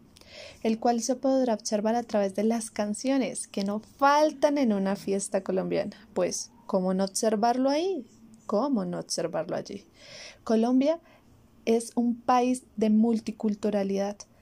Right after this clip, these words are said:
en donde la música y el baile son una de sus más grandes manifestaciones.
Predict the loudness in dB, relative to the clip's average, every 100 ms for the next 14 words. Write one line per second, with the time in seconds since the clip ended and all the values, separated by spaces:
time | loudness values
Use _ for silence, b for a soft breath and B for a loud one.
0 | b -4 0 2 4 2 4 2 0 0
1 | 0 2 2 0 0 0 0 -4 -6 -4
2 | 0 2 2 2 0 -2 -4 -2 -2 -4
3 | -4 -2 2 2 2 0 0 0 -2 -4
4 | -4 -6 -4 -6 -8 -12